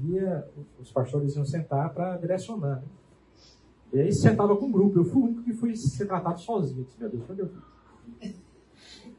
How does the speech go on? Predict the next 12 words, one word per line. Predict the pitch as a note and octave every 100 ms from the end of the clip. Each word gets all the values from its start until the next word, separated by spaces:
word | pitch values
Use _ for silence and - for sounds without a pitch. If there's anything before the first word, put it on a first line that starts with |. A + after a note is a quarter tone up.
| - - _ -
E | D#3
na | G#3
minha | A3+ B3+
resposta | G#3 - G3+ - F#3
do |
questionário | F3+ E3 D#3 G#3
eu | G3
tinha | G#3+ F#3+
todos | G3+ B3+ B3
os | A3+
dons, | C3+ A#2+ -
né? | - - A#2+ D3